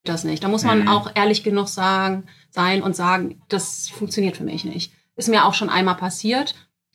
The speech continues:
Speaker 1: Ähm, aber es ging dann auch tatsächlich so um, um Rechte und Verkäufe und die
Speaker 2: Mhm.
Speaker 1: Leute haben sich dann so ein bisschen in, in dem Splitting, äh, verworfen, wo ich mir so dachte, "Oh, wir sind mit dem Song noch gar nicht fertig und, und ihr seid schon dabei, euch zu zoffen,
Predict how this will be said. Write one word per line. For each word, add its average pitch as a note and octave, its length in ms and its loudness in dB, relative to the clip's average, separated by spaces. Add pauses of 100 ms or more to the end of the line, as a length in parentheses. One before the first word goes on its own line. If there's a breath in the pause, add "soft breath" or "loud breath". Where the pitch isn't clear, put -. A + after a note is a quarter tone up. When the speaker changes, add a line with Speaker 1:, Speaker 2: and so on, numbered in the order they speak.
(100)
Speaker 1:
Ähm, F#3+ 540 2
aber G3 120 2
es F#3+ 100 -2
ging A3+ 160 4
dann G3+ 120 2
auch F#3 120 0
tatsächlich G3 500 -4
so F3+ 260 -2
um, F3 220 -4
um F#3 160 0
Rechte F3+ 380 0
und E3+ 80 -2
Verkäufe F#3 600 -4
und F3 160 -2
die F#3+ 40 0
Speaker 2:
Mhm. F#3+ 60 0
Speaker 1:
Leute F#3+ 120 2
haben F#3 100 2
sich F3 120 -4
dann F3+ 180 0
so F3+ 80 -2
ein E3+ 80 -2
bisschen F3+ 260 -2
in, F3+ 200 -2
in F#3 80 0
dem F3+ 100 0
Splitting, G3 640 2
äh, F#3 220 0
verworfen, F3+ 560 0
wo - 320 -10
ich G3 60 0
mir G3 100 0
so F3+ 100 -2
dachte, F3+ 420 -4
"Oh, F#3+ 140 0
wir F#3 80 -2
sind F#3+ 140 0
mit F#3 80 0
dem - 40 -6
Song F#3+ 140 -2
noch F#3 100 -2
gar F3+ 140 0
nicht F#3+ 160 -4
fertig G#3 540 -4
und, F#3+ 260 -4
und F3 120 -6
ihr G3 120 -4
seid F#3 180 -2
schon G3 140 -2
dabei, F3+ 320 -2
euch F#3 140 -6
zu E3+ 120 -10
zoffen, G3 540 -4